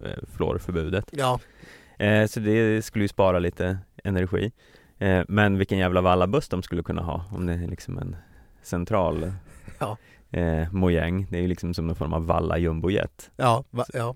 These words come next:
Speaker 2: precis.
Speaker 1: Som någon kan äta upp sen då.
Speaker 2: <laughs> Ja, precis. <laughs> När, när de måste köpa en ny.
Speaker 1: Ja.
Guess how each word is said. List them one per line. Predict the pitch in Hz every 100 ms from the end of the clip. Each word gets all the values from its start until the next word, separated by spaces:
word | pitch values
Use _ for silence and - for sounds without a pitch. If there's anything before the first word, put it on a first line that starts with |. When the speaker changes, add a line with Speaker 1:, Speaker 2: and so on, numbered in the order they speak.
| -
Speaker 2:
precis. | 117 101
Speaker 1:
Som | 95
någon | 92 90
kan | 92
äta | 85 87
upp | 87
sen | - - - 101
då. | 90 247
Speaker 2:
<laughs> | -
Ja, | - -
precis. | 180 - - - 226 - - - - -
<laughs> | - - 165 - 113 - 120 - 165 - 160 - 165 147
När, | 214 160 151 196
när | 180
de | 156
måste | 143 165
köpa | 175 175 123
en | 123
ny. | 120 104 - -
Speaker 1:
Ja. | 110